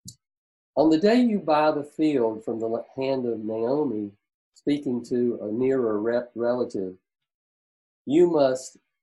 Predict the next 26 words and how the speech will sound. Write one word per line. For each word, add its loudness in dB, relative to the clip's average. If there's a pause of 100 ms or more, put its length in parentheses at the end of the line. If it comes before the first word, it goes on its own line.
also 0
acquire -2
Ruth -2
the -6
Moabitess, -2
the -8
widow 0
of -4
the -6
deceased, -8
in -6
order -2
to -4
raise -2
up -4 (360)
the -6
name -2
of -4
the -8
deceased -8
on -6
his -8
inheritance." -8 (560)
The -8
closest -2
relative 0